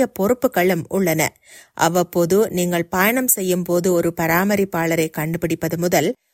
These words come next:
உங்கள் செல்ல பிராணியை அதிக நேரம் தனியாகவோ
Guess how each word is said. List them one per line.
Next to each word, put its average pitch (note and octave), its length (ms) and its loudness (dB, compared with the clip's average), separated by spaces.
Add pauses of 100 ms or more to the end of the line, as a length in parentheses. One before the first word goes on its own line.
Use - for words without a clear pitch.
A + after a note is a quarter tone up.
(160)
உங்கள் F3 280 2
செல்ல F3+ 360 -2
பிராணியை F3+ 600 0
அதிக F3+ 400 -2
நேரம் F3 360 0 (100)
தனியாகவோ F3 640 0